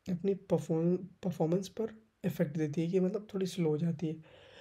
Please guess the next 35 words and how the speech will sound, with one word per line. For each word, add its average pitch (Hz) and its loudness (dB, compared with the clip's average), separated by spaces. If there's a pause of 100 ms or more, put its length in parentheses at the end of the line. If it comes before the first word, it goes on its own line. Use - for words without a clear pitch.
(380)
तो 165 0
क्या 180 0
करता 185 0
है 190 2
अपना 180 2
स्टेट 185 -2
मैनेजमेंट, 180 4
वो 175 2
जो 185 -4
चीज़ें 175 0
हैं 214 2
उसको 202 -2 (220)
रिफ्लेक्ट 175 0
जो 180 2
करता 170 -2
है, 185 4
वो 180 2
रियल 147 2
टाइम 139 4
पे 147 -2
करता - -6
है। 185 -12 (1300)
तो - -10 (100)
इसलिए 190 4
हम 185 6
यूज़ 170 6
करते - 0
हैं 196 2
स्टेट - -4
मैनेजमेंट। 202 -4 (560)
और 202 4
इसके 220 -2
डिसएडवांटेजेस 165 2
भी 147 2
है, 180 2